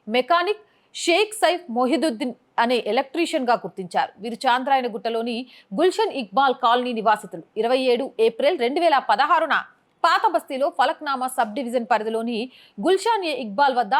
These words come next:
విద్యుత్ బకాయిలు వసూలు చేస్తుండగా విద్యుత్ లైన్‌మన్ పై అక్బర్ అలీ ఖాన్ పై దాడి జరగడంతో అతడికి తీవ్ర గాయపడి ఆసుపత్రి పాలయ్యారు. ఇక జనవరి ముప్పై ఒకటి ఆరు ముప్పై రెండు వేల ఇరవై నాలుగున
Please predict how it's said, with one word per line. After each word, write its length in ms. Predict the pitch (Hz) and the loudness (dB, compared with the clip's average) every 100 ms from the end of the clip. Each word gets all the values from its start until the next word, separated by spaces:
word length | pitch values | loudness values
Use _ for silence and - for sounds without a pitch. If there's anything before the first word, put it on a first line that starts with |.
| 294 | -2
విద్యుత్ 320 | 233 240 349 | -6 -10 -6
బకాయిలు 400 | - 254 311 359 | -4 0 0 -2
వసూలు 320 | 294 247 285 240 | -6 -10 -14 -8
చేస్తుండగా 480 | 233 233 214 214 262 | -8 -8 -12 -4 -2
విద్యుత్ 520 | 254 220 220 381 381 | -2 -6 -8 -10 -4
లైన్‌మన్ 380 | 233 226 220 190 196 _ _ _ - | -2 -2 -4 -10 -12 _ _ _ 0
పై 160 | 240 220 - _ - | 0 0 -10 _ -2
అక్బర్ 440 | 254 247 240 - - 196 | -2 -2 2 2 2 -2
అలీ 240 | 240 330 | -2 -2
ఖాన్ 300 | 330 285 240 254 | -2 -2 -2 -2
పై 120 | 254 | -4
దాడి 300 | 202 226 240 | 0 -2 -2
జరగడంతో 520 | 240 226 220 247 339 | -6 -6 -8 -8 -6
అతడికి 320 | 226 240 240 | -6 -6 -12
తీవ్ర 280 | 214 254 262 | -14 -10 -8
గాయపడి 500 | 220 220 226 226 - - | -4 -2 -2 -4 -6 -4
ఆసుపత్రి 420 | 208 - 202 196 | -4 -6 -12 -4
పాలయ్యారు. 480 | 202 190 190 196 - _ _ _ - | -2 0 -2 -4 -8 _ _ _ -10
ఇక 400 | 339 415 302 392 - _ _ 220 | 0 4 4 4 0 _ _ -10
జనవరి 440 | 214 302 440 466 | 0 2 2 0
ముప్పై 320 | 359 339 359 359 | -2 -4 -4 -4
ఒకటి 240 | 349 381 | -4 -2
ఆరు 180 | 370 277 | 0 0
ముప్పై 380 | 240 - 302 240 | -4 -2 -2 -2
రెండు 240 | 220 269 330 | -2 -2 2
వేల 140 | 320 | 2
ఇరవై 220 | 262 320 | 2 -2
నాలుగున 340 | 294 247 220 | -2 -4 -4